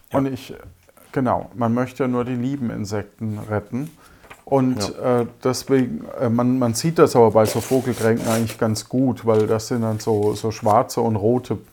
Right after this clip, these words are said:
Speaker 2: Eier quasi, Punkte,
Speaker 1: Mhm.
Speaker 2: die man dann einfach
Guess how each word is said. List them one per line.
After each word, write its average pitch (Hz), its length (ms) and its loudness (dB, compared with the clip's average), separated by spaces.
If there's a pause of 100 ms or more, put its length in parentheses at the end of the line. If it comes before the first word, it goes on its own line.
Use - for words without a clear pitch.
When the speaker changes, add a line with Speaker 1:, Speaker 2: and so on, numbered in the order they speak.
(420)
Speaker 2:
Eier 110 340 4
quasi, 95 460 -4
Punkte, 107 540 -4 (680)
Speaker 1:
Mhm. 104 160 -6
Speaker 2:
die 110 120 -2
man 110 160 0
dann 104 180 0
einfach 107 580 -2